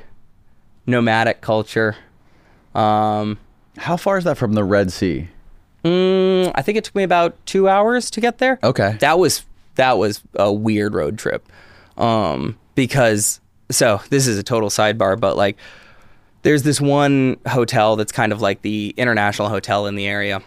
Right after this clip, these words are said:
Speaker 1: And I walk in one day and there's this white dude there, and, like, we stand out in Somalia. <laughs>
Speaker 2: Mm.
Speaker 1: Like,
Speaker 2: Oh, yeah.
Speaker 1: definitely stand out. And, uh, this guy sees me in the, the coffee shop, and, uh, he stands up and he's like,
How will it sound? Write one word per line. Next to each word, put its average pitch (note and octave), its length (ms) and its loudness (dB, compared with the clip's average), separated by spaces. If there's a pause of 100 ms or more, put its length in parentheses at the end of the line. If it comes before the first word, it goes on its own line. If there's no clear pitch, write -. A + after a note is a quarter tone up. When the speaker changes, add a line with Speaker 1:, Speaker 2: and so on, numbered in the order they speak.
(840)
Speaker 1:
And A2 400 0
I A2+ 60 0
walk B2 320 2
in G#2+ 280 2
one G#2 160 -2
day G2+ 220 0 (320)
and G#2 300 0
there's G2+ 200 -4
this - 160 -8
white G#2+ 200 -2
dude G2+ 240 -4
there, F#2+ 260 0 (500)
and, G2+ 420 0 (100)
like, B2 360 -2
we D3+ 240 2
stand A2 380 0
out F2+ 280 -2 (160)
in G2+ 180 -2
Somalia. G#2 440 -4
<laughs> - 160 -6
Speaker 2:
Mm. A2+ 180 0
Speaker 1:
Like, A#2 240 0
Speaker 2:
Oh, A2 120 4
yeah. F2+ 300 0 (160)
Speaker 1:
definitely C#3 360 0
stand G#2+ 260 0
out. G#2 200 2 (600)
And, A#2+ 560 2
uh, A#2+ 340 4
this B2 180 -4
guy B2 580 2
sees B2+ 280 0
me A2+ 240 0
in G#2+ 100 0
the, G#2+ 280 -2
the - 80 -6
coffee A2 300 -2
shop, G#2+ 340 0 (360)
and, G#2 540 -2
uh, G#2 240 0
he G#2 120 -8
stands G#2+ 300 -2
up G#2 220 -2
and G#2 80 -4
he's G#2 180 -8
like, G#2 220 -4